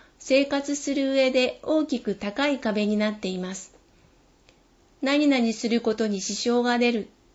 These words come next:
と書いたのは、何々ができないとまで言い切れないからです。例えば、洗濯物を干すことができる、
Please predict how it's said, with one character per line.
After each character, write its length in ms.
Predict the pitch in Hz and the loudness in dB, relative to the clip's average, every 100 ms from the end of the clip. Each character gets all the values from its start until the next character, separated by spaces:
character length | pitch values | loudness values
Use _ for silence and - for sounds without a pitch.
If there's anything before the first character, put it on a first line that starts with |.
| - | -4
と 140 | 269 269 | -2 0
書 120 | 269 | 0
い 100 | 269 | 0
た 120 | 233 | -2
の 140 | 214 | -2
は、 240 | 196 190 - - - _ _ _ | -2 -4 -8 -20 -20 _ _ _
何 260 | 269 277 262 | -2 2 4
々 280 | 233 214 202 | 2 0 -2
が 140 | 196 | -2
で 160 | 196 202 | -4 -2
き 160 | 269 | 0
な 140 | 240 202 | 2 0
い 100 | - _ _ - - | -6 _ _ -14 0
と 120 | 247 | 4
ま 160 | 240 214 | 4 2
で 100 | 185 | -2
言 280 | 190 233 | 0 0
い 60 | 269 | 0
切 160 | - 277 | 0 2
れ 140 | 277 | 4
な 160 | 269 233 | 2 0
い 100 | 208 | -2
か 140 | 202 | -4
ら 140 | 180 | -4
で 160 | 165 175 | -6 -8
す。 280 | - - - _ _ _ _ _ _ _ _ _ _ - | -12 -16 -20 _ _ _ _ _ _ _ _ _ _ -6
例 280 | 254 294 294 | 0 4 4
え 40 | |
ば、 300 | 240 226 220 - - - | 4 0 -2 -12 -20 -2
洗 260 | 254 277 | 2 4
濯 280 | 277 294 311 | 2 0 0
物 340 | 302 302 285 247 | 0 0 0 0
を 20 | |
干 160 | 311 | 0
す 140 | 302 330 | -2 -4
こ 140 | 285 | -4
と 140 | 269 214 | -2 -2
が 160 | 196 | -2
で 140 | 185 190 | -2 0
き 180 | 240 | 0
る、 200 | 208 175 | 0 -2